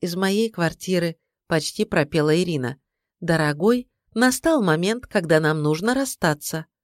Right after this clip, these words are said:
Злость на него почти прошла, и теперь она с нетерпением ждала, когда же он уберётся. Тогда можно будет закрыться на все замки и отдохнуть.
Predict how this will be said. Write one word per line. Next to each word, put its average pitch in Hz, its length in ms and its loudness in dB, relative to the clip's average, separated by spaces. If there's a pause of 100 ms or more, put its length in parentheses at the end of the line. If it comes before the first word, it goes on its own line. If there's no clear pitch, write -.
(500)
Злость 160 400 0
на 147 120 -2
него 147 240 -2
почти 151 360 -4
прошла, 185 520 -2 (320)
и 208 100 -6
теперь 226 320 2
она 208 180 0
с - 120 -10
нетерпением 175 800 0
ждала, 139 420 2 (280)
когда 226 300 2
же 202 120 2
он 160 160 2
уберётся. 170 640 -2 (560)
Тогда 165 320 2
можно 156 300 0
будет 151 320 0
закрыться 156 520 0
на 135 140 -2
все 160 200 0
замки 135 560 -4 (180)
и 277 100 -2
отдохнуть. 143 720 -2